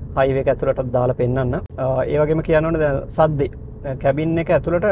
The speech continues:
ගොඩක් සවුන්ඩ් ඉන්සුලේෂන් හොඳට තියෙනවා. ඒ කියන්නේ ඇතුළට ඇහෙන එක අඩුයි. ඔයාලා මේ වගේ මේ බ්‍රේකින් රෙස්පොන්ස් එකත් ගොඩක් හොඳයි.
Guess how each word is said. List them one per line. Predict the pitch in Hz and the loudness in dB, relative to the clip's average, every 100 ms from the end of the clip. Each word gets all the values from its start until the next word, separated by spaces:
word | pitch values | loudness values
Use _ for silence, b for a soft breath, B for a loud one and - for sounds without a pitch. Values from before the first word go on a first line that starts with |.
| 117 - | 0 2
ගොඩක් | 139 180 - - - | 2 2 -2 -12 -4
සවුන්ඩ් | 156 143 175 | 2 4 4
ඉන්සුලේෂන් | 170 165 180 175 196 | 2 2 0 0 -2
හොඳට | 165 160 151 | 0 -2 0
තියෙනවා. | 143 127 | -2 0
ඒ | 127 | 0
කියන්නේ | 139 156 196 B B B - - | 0 0 -2 B B B -14 -4
ඇතුළට | 135 156 151 | -2 0 2
ඇහෙන | 143 120 156 | 2 2 0
එක | 185 220 247 - | 0 2 0 2
අඩුයි. | 139 127 113 - - - | 2 2 0 -8 -14 -8
ඔයාලා | 131 131 131 | -2 0 0
මේ | 131 | 0
වගේ | 131 127 | -2 -2
මේ | 127 - - - - | -4 -6 -10 -10 -4
බ්‍රේකින් | 131 131 139 | -2 -2 -2
රෙස්පොන්ස් | 131 - 135 123 | -4 -2 -6 -4
එකත් | 139 139 | -6 -4
ගොඩක් | 127 131 - | 0 0 0
හොඳයි. | 127 123 | -4 -4